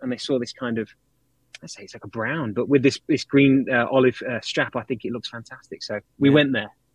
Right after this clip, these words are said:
Speaker 2: Gradient dial, bang on trend.
Speaker 1: Yeah,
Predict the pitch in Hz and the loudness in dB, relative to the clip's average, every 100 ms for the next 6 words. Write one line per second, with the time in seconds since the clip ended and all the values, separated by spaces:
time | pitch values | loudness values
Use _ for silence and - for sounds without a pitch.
0 | _ _ _ _ - 131 127 123 92 117 | _ _ _ _ -4 0 0 -2 -6 -2
1 | 120 120 117 120 120 117 113 131 117 120 | 0 -2 0 0 0 -2 -2 -2 -2 -4
2 | 131 _ _ _ _ _ - 120 | -8 _ _ _ _ _ -10 -10